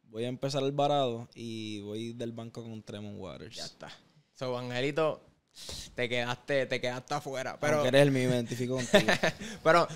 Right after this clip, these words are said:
Speaker 2: no es personal, no es personal, no es
Speaker 1: Yo también me
Speaker 2: personal.
Speaker 1: hubiese cortado.
Speaker 2: Mira, este <laughs> ¿Qué otra modalidad, además de la guerrilla, te gusta jugar? Sabemos que en el baloncesto, pues, está el tres pa tres, uno pa uno, entrizales, este,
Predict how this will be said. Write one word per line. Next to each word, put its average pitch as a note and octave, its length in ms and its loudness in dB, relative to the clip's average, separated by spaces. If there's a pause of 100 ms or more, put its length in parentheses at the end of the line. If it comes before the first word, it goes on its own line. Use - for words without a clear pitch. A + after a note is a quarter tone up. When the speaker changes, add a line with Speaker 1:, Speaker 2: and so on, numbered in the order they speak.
Speaker 2:
no F#3 100 10
es G#3 60 8
personal, G3 480 8
no E3+ 80 4
es D#3+ 80 -2
personal, E3 380 2
no C#3 60 0
es B2+ 60 -2
Speaker 1:
Yo B2+ 60 0
también C#3+ 260 4
me B2+ 60 0
Speaker 2:
personal. - 0 -
Speaker 1:
hubiese C3 180 -2
cortado. A#2+ 320 -6 (180)
Speaker 2:
Mira, D3 440 4
este D#3 600 2 (300)
<laughs> D3 840 -4 (1900)
¿Qué E3+ 80 4
otra G3+ 160 6
modalidad, G#3 540 8
además E3+ 300 4
de F3+ 80 2
la F3+ 120 6
guerrilla, D#3+ 420 2
te C3 60 -4
gusta C3 260 -4
jugar? B2 180 -2
Sabemos A#2+ 240 -4
que - 80 -4
en D3+ 60 0
el D3+ 80 0
baloncesto, C#3+ 520 -2
pues, B2+ 280 0
está - 140 -6
el A#2+ 100 -6
tres B2 140 -6
pa A#2 180 -8
tres, C3 200 0
uno B2+ 160 -2
pa A#2+ 120 -8
uno, C3+ 260 -4
entrizales, B2+ 1000 0
este, G2 760 -10